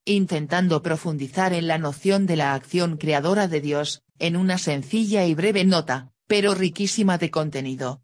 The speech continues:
escrita muy probablemente hacia el año mil novecientos veinte, compara la noción de creación,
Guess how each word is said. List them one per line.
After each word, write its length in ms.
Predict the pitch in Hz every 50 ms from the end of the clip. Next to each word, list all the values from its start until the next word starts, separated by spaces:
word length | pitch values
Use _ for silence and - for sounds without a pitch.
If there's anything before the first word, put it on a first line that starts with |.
| _ _
escrita 560 | - 170 160 151 - - 165 151 147 156 156
muy 240 | 143 156 175 202 208
probablemente 840 | 185 - 175 160 165 185 208 220 - 175 185 214 233 208 226 202 175
hacia 320 | 156 156 156 - 170 156 147
el 140 | 143 143 151
año 280 | 165 185 185 175 165
mil 240 | 156 165 180 185 190
novecientos 720 | 185 170 147 147 143 - - 185 196 196 - 180 160 -
veinte, 480 | 143 131 127 131 131 127 127 120 123 - _ _ -
compara 520 | - 208 180 175 160 - 185 196 190 185
la 140 | 185 180 170
noción 480 | 170 151 143 - - 208 233 247 247 233
de 140 | 185 165
creación, 640 | 151 - 151 143 139 143 143 - 151 139 139 139 139